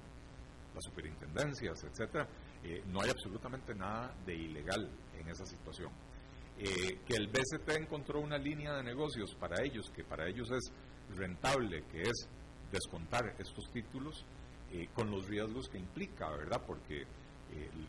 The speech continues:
los partidos, eh, eh, eh, van y obtienen créditos sobre la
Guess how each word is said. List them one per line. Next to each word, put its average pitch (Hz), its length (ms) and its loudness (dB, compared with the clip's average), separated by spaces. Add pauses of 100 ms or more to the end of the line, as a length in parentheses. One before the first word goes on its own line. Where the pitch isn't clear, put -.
(100)
los 78 200 -4
partidos, 101 760 2 (840)
eh, 82 340 -2
eh, 76 400 -4 (760)
eh, 73 360 -6 (240)
van 101 160 4
y 127 80 4
obtienen 113 400 2
créditos 123 680 0 (520)
sobre 90 580 2
la 82 420 2